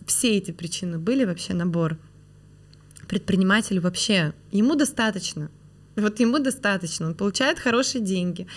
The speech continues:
у него воскресенье свободно на семью, по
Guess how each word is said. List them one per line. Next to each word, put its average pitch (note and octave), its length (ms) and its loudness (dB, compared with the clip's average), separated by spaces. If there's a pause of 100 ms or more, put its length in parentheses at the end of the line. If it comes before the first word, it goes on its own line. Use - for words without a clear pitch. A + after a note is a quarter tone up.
(200)
у G3 60 0
него A3+ 200 6
воскресенье C4+ 640 2
свободно F#3 640 2
на A3 140 2
семью, F#3+ 640 2 (520)
по A3 680 4